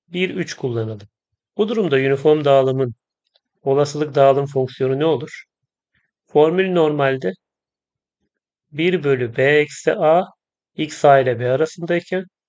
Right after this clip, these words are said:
sıfır diğer durumlardadır. Burada da bir bölü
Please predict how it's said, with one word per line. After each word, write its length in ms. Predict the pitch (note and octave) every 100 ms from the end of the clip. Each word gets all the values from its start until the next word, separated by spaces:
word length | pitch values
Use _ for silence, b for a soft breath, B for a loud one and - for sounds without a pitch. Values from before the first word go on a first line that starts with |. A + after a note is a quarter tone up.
| _
sıfır 440 | _ - F#3+ F#3+ E3+
diğer 320 | D3 B2+ A#2
durumlardadır. 800 | A#2 A2+ A2 A2 - A#2+ - _ _ _ _ _
Burada 320 | E3+ F3 G3
da 260 | D#3 F#3 - _ _ _ _ _ _ _ _ _ _ _ _ _ _ _ _ _ _ _ _ _ _ _ -
bir 240 | F#3+ G3
bölü 440 | F3 D#3+ F#3+ G3